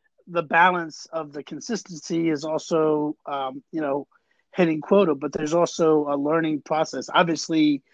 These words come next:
coming in the first month, maybe two months, uh, you might not have a quota. So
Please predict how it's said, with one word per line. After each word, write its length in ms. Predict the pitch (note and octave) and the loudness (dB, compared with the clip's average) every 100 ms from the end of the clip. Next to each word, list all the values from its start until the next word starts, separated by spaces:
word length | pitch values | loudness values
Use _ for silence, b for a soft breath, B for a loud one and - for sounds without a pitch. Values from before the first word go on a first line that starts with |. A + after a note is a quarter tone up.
| B B B - | B B B 2
coming 300 | G#3+ G3+ F#3+ | 4 8 8
in 340 | F#3+ F3+ F3+ | 8 8 6
the 180 | F3+ F3 | 2 -4
first 560 | D3 - F3+ E3 - - - | -4 0 2 0 -4 -8 -10
month, 420 | D3+ D3+ E3+ - | -6 -2 -2 -2
maybe 360 | D#3+ D#3+ D#3 D3+ | -4 -2 0 -2
two 260 | - G3 | -2 0
months, 400 | G3+ F3 D#3+ - _ b b b | 0 0 -2 -10 _ b b b
uh, 300 | D3+ D#3 E3 | 4 6 6
you 160 | D3+ D3+ | 2 0
might 240 | E3+ F#3 | 4 4
not 220 | D#3+ D#3 C#3+ | 4 0 0
have 200 | D3+ C#3+ | -2 -4
a 80 | |
quota. 560 | C3+ - E3+ F3 D3 C3 | -8 0 2 4 0 -6
So 640 | - F3 D#3 D3+ D3 D3 | -2 0 2 2 0 -4